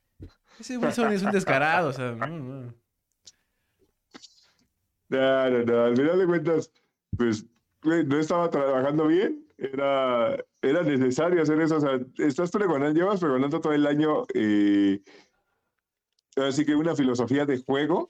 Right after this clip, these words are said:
Speaker 1: <laughs>
Speaker 2: en la parte resultadista, sobre el, eh, la persona, o sea, tal cual ya había sentado, eh, receptores, había sentado otros jugadores porque no habían jugado bien,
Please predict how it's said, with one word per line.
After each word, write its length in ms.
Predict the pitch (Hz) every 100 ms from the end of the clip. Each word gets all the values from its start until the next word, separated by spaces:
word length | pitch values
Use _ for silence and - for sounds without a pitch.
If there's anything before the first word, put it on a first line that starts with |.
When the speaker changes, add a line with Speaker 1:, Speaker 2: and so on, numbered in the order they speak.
| _
Speaker 1:
<laughs> 380 | 156 131 - 117
Speaker 2:
en 280 | 123 120 120
la 120 | 113
parte 260 | 135 131
resultadista, 880 | 143 127 117 107 113 170 - 247 311 - _ _ _ _ _
sobre 720 | - 127 120 117 113 113 113
el, 400 | 117 120 120 120
eh, 640 | 120 117 117 113 113 113 117
la 120 | 117
persona, 480 | 117 117 131 113 95
o 60 |
sea, 120 | 113
tal 180 | 117 120
cual 160 | 147 156
ya 100 | 156
había 180 | 147 147
sentado, 540 | 143 135 143 135 127 _
eh, 440 | - 110 107 104 104
receptores, 760 | 120 117 117 143 185 175 170 - -
había 220 | 117 131
sentado 260 | 143 131 143
otros 180 | 139 135
jugadores 440 | 120 113 131 151 123
porque 240 | 113 113
no 80 | 127
habían 260 | 131 131
jugado 300 | 127 120 120
bien, 360 | 117 156 233